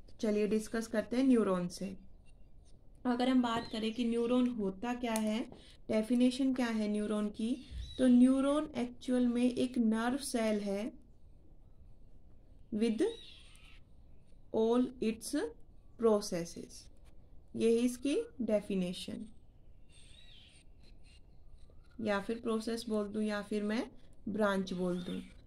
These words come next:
कौन कौन सी होती है, Dendrite और Exon,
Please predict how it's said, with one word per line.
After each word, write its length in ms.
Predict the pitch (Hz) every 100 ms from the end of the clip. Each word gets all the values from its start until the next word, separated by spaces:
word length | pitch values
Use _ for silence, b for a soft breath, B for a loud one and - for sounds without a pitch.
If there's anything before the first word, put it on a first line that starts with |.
| - -
कौन 220 | 220 226
कौन 260 | 240 247 247
सी 100 | 254
होती 340 | 240 240 226
है, 180 | 233 254 - - - - - - 208
Dendrite 840 | 214 208 196 196 208 214 247 247 - - - - - - -
और 380 | - 202 233 392 - - - - -
Exon, 600 | 208 185 - 175 190